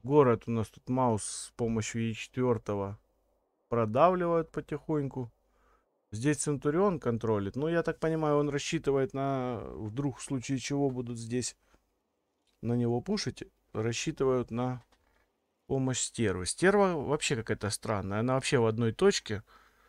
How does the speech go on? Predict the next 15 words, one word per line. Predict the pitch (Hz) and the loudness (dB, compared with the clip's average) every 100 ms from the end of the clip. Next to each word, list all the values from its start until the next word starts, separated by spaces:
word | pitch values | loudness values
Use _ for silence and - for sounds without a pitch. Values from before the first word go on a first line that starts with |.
| _ _ _ _ _ _ _ | _ _ _ _ _ _ _
э, | 95 101 101 | -6 -4 -2
приехала, | - 123 185 - 113 107 | 2 4 4 4 2 2
и | 104 117 120 | 2 0 0
весь | 113 143 127 | 2 2 2
бой | 110 165 | 2 2
стоит | - 120 127 | 2 0 0
в | 117 | 0
одной | 113 117 | 0 0
точке. | 113 85 78 - - - _ _ _ _ _ _ _ _ _ _ _ | -4 -6 -8 -12 -18 -20 _ _ _ _ _ _ _ _ _ _ _
Всё, | - 127 101 - | 0 2 2 -2
даже | 107 127 127 | 2 4 6
вот | 139 - | 6 4
Центурион | 147 139 151 147 123 | 0 2 6 6 6
щас | 117 107 | 0 -2
уезжает. | 120 117 131 208 143 - | 0 2 6 6 6 2